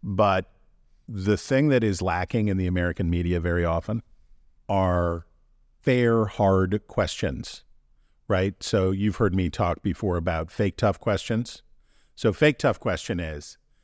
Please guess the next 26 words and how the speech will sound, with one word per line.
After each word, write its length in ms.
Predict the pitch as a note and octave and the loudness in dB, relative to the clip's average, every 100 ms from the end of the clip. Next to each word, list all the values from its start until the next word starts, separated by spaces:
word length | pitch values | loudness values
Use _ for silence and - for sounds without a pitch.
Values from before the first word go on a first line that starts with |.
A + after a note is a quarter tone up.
| _ _ _ | _ _ _
"Aren't 340 | G#3+ G#3+ - - | 2 2 0 0
you 300 | D3+ B2+ G#2 | 2 2 2
really 360 | G#2+ A2 G#2 | 2 2 2
the 220 | F#2 F#2+ | 2 0
worst? 680 | E2 E2 G2+ F#2 F2 - - - - | 0 0 0 0 -4 -12 -16 -20 -4
Aren't 280 | D#3 F#3 - | 2 2 2
you 120 | E3+ | 0
really 340 | A#2 B2 A#2+ G#2 | 2 2 2 -2
terrible? 760 | - A#2 A2 A2 G#2 G#2+ G#2 - _ A#2 | -4 -2 0 0 0 -2 -4 -8 _ -10
Account 360 | - E3+ E3+ | 0 2 2
for 140 | - C#3+ | 2 2
yourself. 640 | G#2+ G2 - G2+ D#2+ - | 2 0 0 0 -2 0
You're 160 | B2+ D3 | 2 2
the 80 | B2+ | 2
worst 280 | A#2 A2+ | 2 0
person 320 | - A#2 - G#2 | 0 -2 0 0
in 80 | |
the 80 | G2 | 0
world." 400 | F2+ F#2 D#2+ - - _ _ - | 0 -2 -4 -10 -20 _ _ 2
Well, 60 | |
that's 200 | C3 D3 | 4 4
not 140 | C#3 A2+ | 0 2
really 220 | A2+ F#2+ | 2 2
a 40 | |
tough 260 | - F#2+ - | 0 -2 0
question 440 | G#2+ F#2 - A#1+ | -2 -2 -6 -10